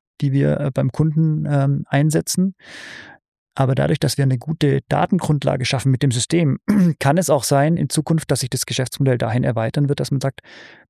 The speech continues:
„Hey, du willst hier noch ein Feature X Y oder eine App X Y,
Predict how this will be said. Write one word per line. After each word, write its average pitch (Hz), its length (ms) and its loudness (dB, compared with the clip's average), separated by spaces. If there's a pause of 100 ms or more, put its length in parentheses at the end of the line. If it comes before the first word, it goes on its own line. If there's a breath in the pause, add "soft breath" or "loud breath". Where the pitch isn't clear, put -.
(360)
„Hey, 156 280 0 (160)
du 139 100 2
willst 147 220 2
hier 147 120 2
noch 131 120 0
ein 127 80 0
Feature 147 320 -2
X - 120 -6
Y 165 400 2
oder 135 120 0
eine 131 140 4
App - 180 -2
X - 140 -8
Y, 160 420 0